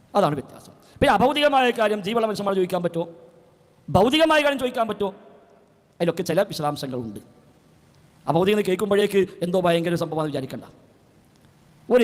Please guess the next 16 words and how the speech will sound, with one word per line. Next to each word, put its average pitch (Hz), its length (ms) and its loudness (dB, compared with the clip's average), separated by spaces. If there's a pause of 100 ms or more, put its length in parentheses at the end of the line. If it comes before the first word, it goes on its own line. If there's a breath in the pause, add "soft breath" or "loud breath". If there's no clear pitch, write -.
കാര്യം 180 320 0 (180)
നാല് 180 280 -2
രൂപത്തിൽ 156 300 -6
വരാം. - 240 -16 (1600)
ഒരു 247 180 4
കാര്യം 233 280 4
ഭൗതികമാകാം, 208 880 0
അഭൗതികമാകാം. 143 600 -6 (880 soft breath)
ഭൗതികമായ 277 540 4
കാര്യം 240 300 2
ഭൗതിക 240 340 2
മാർഗത്തിൽ 233 460 2 (200)
ആവശ്യപ്പെടാം, 190 580 -2
അഭൗതിക 208 300 2
മാർഗത്തിൽ 180 300 0
ആവശ്യപ്പെടാം. 135 420 -10